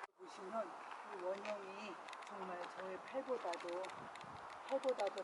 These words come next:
더 큰 나무예요. 여기서 나온 것 같아요. 굉장히 오래된 나무고. 자, 다시는 여기 이제 이쪽 코스로 해서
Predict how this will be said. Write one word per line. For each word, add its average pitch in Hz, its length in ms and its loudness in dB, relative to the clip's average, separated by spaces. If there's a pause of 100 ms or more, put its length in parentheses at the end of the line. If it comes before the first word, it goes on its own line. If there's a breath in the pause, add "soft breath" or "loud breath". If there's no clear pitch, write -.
더 - 220 -6 (220)
큰 226 280 -4 (280)
나무예요. 170 540 -2
여기서 202 280 2
나온 294 280 2
것 - 120 -2
같아요. - 480 -6 (380)
굉장히 185 360 0
오래된 190 400 -4
나무고. - 520 -6 (3250)
자, - 160 -10
다시는 226 640 -4
여기 185 320 -4
이제 180 220 -6 (140)
이쪽 220 360 -6
코스로 240 440 -4
해서 247 360 -4